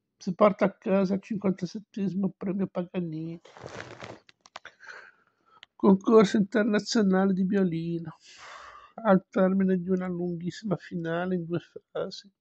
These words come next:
che si è conclusa ieri sera al Carlo Felice,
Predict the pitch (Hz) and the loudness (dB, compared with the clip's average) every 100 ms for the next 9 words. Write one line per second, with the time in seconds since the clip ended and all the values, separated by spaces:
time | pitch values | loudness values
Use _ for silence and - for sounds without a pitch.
0 | _ _ _ _ - - - - - _ | _ _ _ _ -20 -20 -20 -20 -20 _
1 | _ _ _ 226 185 220 196 233 190 240 | _ _ _ 0 0 0 -2 -4 -2 0
2 | 196 226 208 202 202 - 214 190 214 208 | 0 2 2 2 0 -2 0 2 2 -2
3 | - 214 190 185 214 175 156 165 180 - | -4 -4 -2 -2 -4 -6 -8 -10 -12 -16